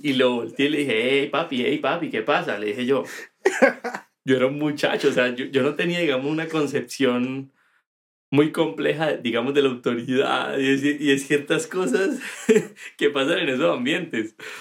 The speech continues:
Speaker 1: Pero yo me acuerdo mucho que yo le di, o sea, me acuerdo mucho del, "Ey, ey, papi, papi, papi, ¿qué pasa?", le dije yo así. Tan así es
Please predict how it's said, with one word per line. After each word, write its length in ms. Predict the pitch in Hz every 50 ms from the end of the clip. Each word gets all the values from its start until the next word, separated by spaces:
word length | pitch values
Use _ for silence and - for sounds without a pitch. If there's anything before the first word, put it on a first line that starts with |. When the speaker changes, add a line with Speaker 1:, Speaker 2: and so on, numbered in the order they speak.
| - - - _ _ _ _ -
Speaker 1:
Pero 140 | 143 139 139
yo 160 | 135 143 143
me 80 | 151
acuerdo 500 | 170 170 - - 196 190 185 165 185 190
mucho 380 | 185 185 196 220 - - - -
que 120 | - 147
yo 120 | 135 127 131
le 100 | 135 143
di, 220 | 151 147 151 151 -
o 80 | 135
sea, 120 | 131 131 127
me 60 | 123
acuerdo 300 | 117 120 135 123 135 160
mucho 240 | 160 165 170 165 185
del, 160 | 156 127 117 - - -
"Ey, 240 | - 139 139 135 139
ey, 100 | 147 143 143
papi, 300 | 147 151 151 - 113 107
papi, 320 | - 131 151 156 - 123
papi, 320 | 117 - 139 151 - - -
¿qué 100 | 123 107
pasa?", 320 | - 131 139 151 143 113
le 120 | 107 107 107
dije 200 | 107 104 - 113
yo 80 | 117
así. 340 | 117 113 120 127 110 107 - _ _ _ _ _ _ _ - _ - _ _ _ _
Tan 240 | - 135 131 131 131
así 420 | 127 120 120 - - 170 180 202
es 200 | 214 254 359 415